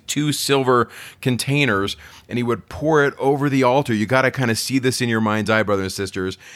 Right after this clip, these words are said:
And as the water trickled all over the altar and down, down, down into the ground, the vision was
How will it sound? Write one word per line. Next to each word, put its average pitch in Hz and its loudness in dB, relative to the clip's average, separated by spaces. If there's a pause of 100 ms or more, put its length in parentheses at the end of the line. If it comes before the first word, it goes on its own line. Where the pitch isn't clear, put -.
(140)
And 110 -4
as 110 -2
the 120 -2
water 117 0
trickled 139 -2
all 127 4
over 131 0
the 131 2
altar 123 2
and 95 -4
down, 120 0
down, 117 0
down 113 2
into 110 -4
the 104 -2
ground, 110 0 (280)
the 110 0
vision 123 2
was 87 2